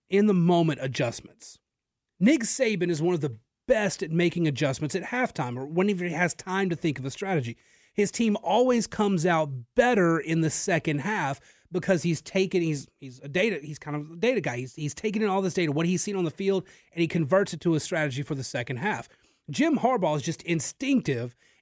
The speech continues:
in that he makes adjustments in the moment. For example, Washington at some point in the third quarter finally found their rush defense, and it shut down, uh, it started in the second quarter, but really in the third quarter, they shut down a lot of the rushing.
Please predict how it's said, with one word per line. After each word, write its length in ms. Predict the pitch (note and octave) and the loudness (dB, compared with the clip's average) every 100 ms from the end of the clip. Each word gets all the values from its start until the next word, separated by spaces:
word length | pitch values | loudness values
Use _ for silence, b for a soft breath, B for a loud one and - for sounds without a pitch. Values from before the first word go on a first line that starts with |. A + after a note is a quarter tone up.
| - | -4
in 120 | F#3 | 0
that 140 | F#3+ | 0
he 120 | A3 | 0
makes 300 | B3 G#3+ G#3 | 0 0 -2
adjustments 540 | G3 B2 E3 E3 E3+ D3 | -4 0 0 0 -2 -2
in 60 | |
the 80 | D#3+ | 0
moment. 280 | F3+ A3 B2 | 2 0 -2
For 280 | - E3+ F#3+ | -2 2 2
example, 600 | F#3 G#3 C#4 B3 B2+ - b b b | 2 2 2 0 -4 -8 b b b
Washington 800 | B2+ D3+ G3+ - G#3 G#3 F3+ E3 - - | -6 0 2 2 2 4 2 2 -6 -6
at 180 | D3+ | -6
some 340 | - - C4 C#4+ | -6 0 2 2
point 260 | - A3+ | 2 0
in 40 | F3 | -2
the 60 | |
third 280 | E3 G#3 G3 | -2 0 0
quarter 300 | - F#3+ E3 | 0 0 0
finally 460 | D3 G3 G#3+ A#3 D#3+ | -2 -2 0 2 0
found 640 | - F#3+ G3+ C#3 A#2+ B2+ - _ _ _ _ _ _ _ _ _ _ _ - | 0 2 4 4 2 -2 -6 _ _ _ _ _ _ _ _ _ _ _ 0
their 260 | D#3 E3+ | 4 6
rush 340 | D3 F#3 A3+ - | 6 6 4 0
defense, 520 | C#3 A2 - C3+ E3+ | -4 -6 -6 -4 0
and 80 | G3+ | -2
it 100 | E3 | -2
shut 420 | - - A#3+ E3+ | -4 0 0 2
down, 480 | F#3+ A3+ D#3 D3 E3 _ _ _ _ _ _ | 2 2 2 0 -4 _ _ _ _ _ _
uh, 360 | D#3 C#3+ A#2 G#2 - _ | -2 0 -2 -4 -14 _
it 260 | E3 D#3+ | -14 -12
started 340 | E3 - A3 F#3 | -8 -2 0 0
in 60 | |
the 60 | D3 | -2
second 280 | - D#3 C3+ | -2 -4 -4
quarter, 160 | C3+ | -6
but 100 | C#3 | -2
really 160 | F3 G#3+ | 2 2
in 60 | D3 | 2
the 40 | |
third 220 | - B2 | 0 -2
quarter, 160 | A3+ C#3 | 0 -2
they 120 | C#3 | -2
shut 260 | D3 G3+ E3+ | -2 -2 -2
down 160 | D#3 | -2
a 40 | D#3+ | 0
lot 140 | C#3+ | 0
of 60 | C3+ | 0
the 80 | D3+ | -2
rushing. 420 | A3 A#3 C3 | -2 -2 -4